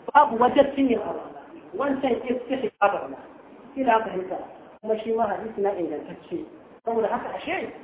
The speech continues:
ɗaukar gawa ko yi maka wanka in kana da aula bai warware alwalarka. In ka gama, ka so ka sake alwala, babu laifi. In kuma ba ka sake, babu illa. Wancan hadisi, "Man hamala al-mayyita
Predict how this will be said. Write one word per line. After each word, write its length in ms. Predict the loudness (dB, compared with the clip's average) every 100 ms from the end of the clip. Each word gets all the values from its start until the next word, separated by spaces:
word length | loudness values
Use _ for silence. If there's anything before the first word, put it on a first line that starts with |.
| -6
ɗaukar 360 | 2 2 2 -2 2
gawa 500 | 6 6 6 4 -2 -14 -20 -10
ko 160 | 0 2
yi 120 | 4
maka 280 | 4 4 4
wanka 380 | 2 2 -2 -4 -4 -6
in 240 | -2 0
kana 220 | 2 2 2
da 120 | 0
aula 240 | -4 -4 2
bai 100 | 4
warware 260 | 6 4 0
alwalarka. 460 | -6 -10 -14 -18 -20 -20 -20 -8
In 180 | -2 -2
ka 160 | 2 4
gama, 400 | 6 6 4 2 -12 -20 -4
ka 220 | 0 0
so 60 | 0
ka 120 | -4 0
sake 240 | 0 0
alwala, 540 | 2 2 4 2 0 -6 -16 -4
babu 280 | 4 6 4
laifi. 420 | 0 -2 4 4 4 -2 -14 -16 -10
In 120 | -4
kuma 220 | -2 -2 -4 -6
ba 60 | -8
ka 100 | -4
sake, 240 | -4 -2 0
babu 220 | 0 0 -4
illa. 160 | -10 -12 -16 -18 -2
Wancan 340 | 2 4 4 4
hadisi, 640 | 4 4 0 -2 -6 -6 -10 -2
"Man 180 | 0
hamala 340 | 2 2 2 2
al-mayyita 580 | 2 2 0 2 0